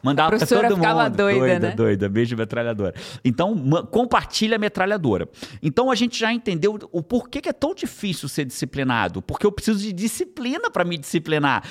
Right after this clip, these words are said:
Speaker 1: só que eu não tenho. Então, por isso que a gente vai trabalhar nesse podcast, como que você pega o muro da disciplina, que é gigante, e torna ele pequenininho, um tijolinho pra pular ele. E quando a gente fala disso, a gente trabalha no campo mais fértil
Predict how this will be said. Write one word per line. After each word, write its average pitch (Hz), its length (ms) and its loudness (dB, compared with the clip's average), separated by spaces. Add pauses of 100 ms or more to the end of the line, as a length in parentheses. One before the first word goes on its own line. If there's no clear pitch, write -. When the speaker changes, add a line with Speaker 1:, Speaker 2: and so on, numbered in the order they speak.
(140)
Speaker 1:
só 226 160 2
que 277 80 2
eu 285 40 2
não 349 120 -2
tenho. 302 420 2 (320)
Então, 185 260 2
por 170 180 0
isso 214 180 -2
que 214 60 -2
a 190 40 0
gente 175 200 -4
vai 175 100 0
trabalhar 160 400 2
nesse 165 300 -2
podcast, 175 580 0
como 208 220 -6
que - 60 -16
você 214 220 -4
pega 175 280 -2
o 175 60 2
muro 202 360 0
da 233 120 -2
disciplina, 170 640 -4
que 160 120 -4
é 160 60 2
gigante, 185 520 -2
e 214 40 -14
torna 220 260 -2
ele 233 100 -6
pequenininho, 277 760 2
um 214 100 2
tijolinho 226 800 0 (280)
pra 190 140 2
pular 190 340 2
ele. 131 280 2 (500)
E 180 100 -2
quando 330 260 0
a 302 40 2
gente 240 240 0
fala 165 300 2
disso, 151 640 -2
a 127 60 -2
gente 160 280 -2
trabalha 190 640 0
no 185 240 0
campo 240 500 -2
mais 240 380 0
fértil - 800 -2